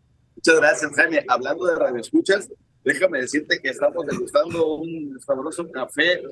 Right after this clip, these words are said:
de La Cabaña. Es una marca también orgullosamente tabasqueña, que también produce su propio café a través de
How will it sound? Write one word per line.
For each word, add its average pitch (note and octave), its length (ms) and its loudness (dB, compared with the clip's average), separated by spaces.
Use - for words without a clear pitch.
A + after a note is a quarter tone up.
de C#3 120 -4
La C3+ 180 -2
Cabaña. E3 480 0
Es C#3 160 -2
una F3+ 200 2
marca D#3 500 2
también D#3+ 260 -6
orgullosamente D3+ 880 -6
tabasqueña, F3+ 800 -4
que B2 120 -2
también A#2+ 380 -4
produce E3+ 600 0
su F3 220 -6
propio F3 340 -4
café F#3 400 0
a C#3 140 -2
través C3+ 240 -6
de - 80 -10